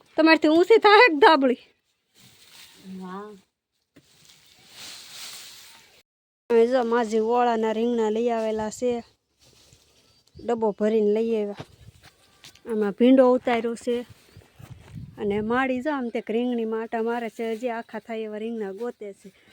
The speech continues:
Speaker 1: અને અમે જો આ બધો રોપ હૂકવો છે.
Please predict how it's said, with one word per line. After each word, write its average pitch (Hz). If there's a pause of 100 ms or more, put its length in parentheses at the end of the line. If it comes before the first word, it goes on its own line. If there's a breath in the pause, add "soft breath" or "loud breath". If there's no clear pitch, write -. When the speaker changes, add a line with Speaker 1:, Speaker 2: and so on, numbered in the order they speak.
(240 soft breath)
Speaker 1:
અને 214
અમે 233
જો 226
આ 214
બધો 220
રોપ 220 (120)
હૂકવો 269
છે. 269